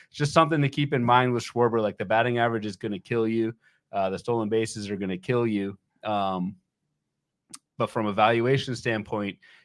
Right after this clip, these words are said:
it works. So you just need to be mindful of that when you're constructing your team. O B P leagues, Kyle Schwarber's a fantastic early round pick. I took Schwarber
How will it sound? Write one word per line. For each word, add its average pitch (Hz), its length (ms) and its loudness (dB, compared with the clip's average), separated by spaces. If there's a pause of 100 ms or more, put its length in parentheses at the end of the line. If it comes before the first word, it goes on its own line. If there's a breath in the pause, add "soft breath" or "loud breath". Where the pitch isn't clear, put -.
it 123 100 0
works. 98 540 0
So 92 420 -2
you 107 100 -6
just 101 200 -8
need 113 100 0
to 113 60 0
be 107 120 0
mindful 101 460 0
of 90 120 -6
that 92 340 -4 (360 soft breath)
when 95 200 -2
you're 90 140 -4
constructing 95 640 -4
your 87 160 -4
team. 135 320 8
O 127 140 12
B 123 100 4
P 147 300 2
leagues, 135 340 2
Kyle 123 220 6
Schwarber's 113 400 -2
a 92 60 -4
fantastic 107 840 2
early 101 280 0
round 90 240 0
pick. 104 180 0
I 127 80 8
took 131 180 0
Schwarber 104 500 2